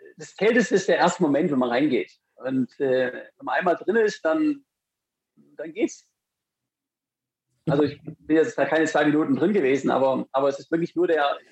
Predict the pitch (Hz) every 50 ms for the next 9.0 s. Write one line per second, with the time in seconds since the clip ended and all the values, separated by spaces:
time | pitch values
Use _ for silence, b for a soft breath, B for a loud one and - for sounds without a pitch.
0 | - - 131 131 151 151 - - 147 135 139 180 226 240 233 - - 151 147 143
1 | - 156 151 143 139 147 143 147 139 139 135 - - - - _ _ _ _ _
2 | _ _ _ _ - - 139 135 131 127 127 - - - _ _ - 135 - -
3 | - - _ _ _ _ _ - - 233 - - - - - 214 220 220 190 -
4 | - 160 156 165 151 139 - 151 170 202 208 208 202 190 180 160 - - 143 -
5 | 151 160 165 156 156 147 147 170 208 196 190 180 175 - 165 151 - - _ _
6 | - - - - 170 180 175 156 151 147 _ _ _ _ - 143 139 139 135 139
7 | 131 - - - _ - - - - - 135 135 147 147 143 165 156 160 160 -
8 | - - - 101 104 - 107 113 131 131 135 - - 135 123 - - - -